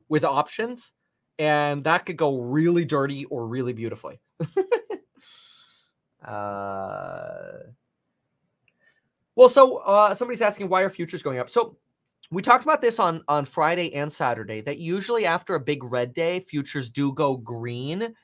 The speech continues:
and the market starts green. And we've seen this a lot before. Even if we have a full green day tomorrow, it wouldn't be surprised to see red on Tuesday and Wednesday before J pow, maybe even after J pow, uh, or at the end of the day tomorrow, because we tend to see that rotation down.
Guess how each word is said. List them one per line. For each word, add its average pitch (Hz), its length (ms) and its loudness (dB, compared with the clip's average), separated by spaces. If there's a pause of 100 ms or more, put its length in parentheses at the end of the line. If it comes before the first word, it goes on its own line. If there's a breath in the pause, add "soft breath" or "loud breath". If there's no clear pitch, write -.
and 151 140 0
the 151 40 0
market 147 320 0
starts 143 460 -2
green. 135 340 -6
And 180 80 -4
we've 135 140 -6
seen 180 160 -6
this 196 160 -8
a 175 40 0
lot 147 140 4
before. 156 220 0
Even 208 220 -4
if 370 100 -4
we 330 100 -4
have 254 80 4
a 220 60 2
full 190 260 2
green 160 300 -4
day 151 160 0
tomorrow, 139 580 0 (280)
it 160 80 -2
wouldn't 220 280 0
be 254 80 -4
surprised 175 440 2
to 160 60 -10
see 156 200 -4
red 135 340 4
on 135 140 0
Tuesday 135 420 -4
and 120 100 -6
Wednesday 120 340 -4
before 127 440 -2
J 120 200 -4
pow, 180 320 0 (280)
maybe 123 220 -6
even 107 140 -10
after 113 260 -6
J 156 140 -2
pow, 190 240 0 (320 soft breath)
uh, 151 260 6
or 240 260 6
at - 100 6
the 165 180 -8
end 175 160 0
of 151 80 -8
the 156 60 -2
day 139 200 0
tomorrow, 123 400 2
because 110 240 -14
we 120 80 -10
tend 117 180 -8
to 123 60 -10
see - 120 -10
that 98 140 -6
rotation - 380 -18
down. 82 220 -12